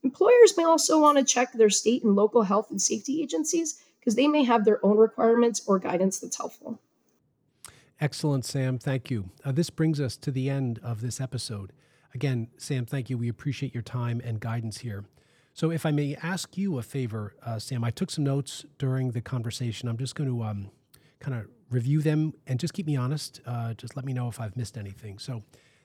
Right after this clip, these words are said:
Speaker 2: the first summary here is people with presumed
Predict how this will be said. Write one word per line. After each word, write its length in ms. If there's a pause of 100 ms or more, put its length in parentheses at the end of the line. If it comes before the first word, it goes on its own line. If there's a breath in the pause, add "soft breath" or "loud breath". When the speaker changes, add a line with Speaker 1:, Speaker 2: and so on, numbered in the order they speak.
Speaker 2:
the 40
first 240 (300)
summary 400
here 320
is 280
people 340
with 280
presumed 640